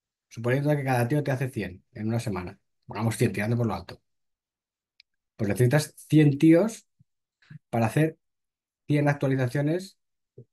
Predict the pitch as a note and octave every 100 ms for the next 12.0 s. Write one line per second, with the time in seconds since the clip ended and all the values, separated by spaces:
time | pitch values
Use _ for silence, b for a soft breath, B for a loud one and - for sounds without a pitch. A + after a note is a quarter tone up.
0 | _ _ _ - B2 A#2+ D#3 D#3 G#3+ -
1 | _ _ _ _ _ _ _ - _ A#2+
2 | A2+ A2 G#2+ G2+ - - A#2 A#2 A2+ B2+
3 | C3 B2+ A#2+ A2 B2 C3+ A2+ F#2 G2+ -
4 | B2 A#2+ F2+ F2+ G#2+ G2+ G#2+ A2+ B2+ G#2+
5 | G2 G2 A2 G#2+ G2+ F#2 F2+ E2+ - _
6 | - - F#2 - A2 A2 B2+ C#3 C3 C#3+
7 | F3 C3 F3 - _ _ _ _ _ _
8 | _ _ _ _ _ _ _ - B2+ A#2
9 | A2+ E3+ F#3 E3 D3+ D3 D3 D3 C3 -
10 | - F#2 F2 - - A#2 - C#3 C#3+ E3
11 | D#3+ F3+ D#3+ A#2 - E3 D#3+ E3 G#3 -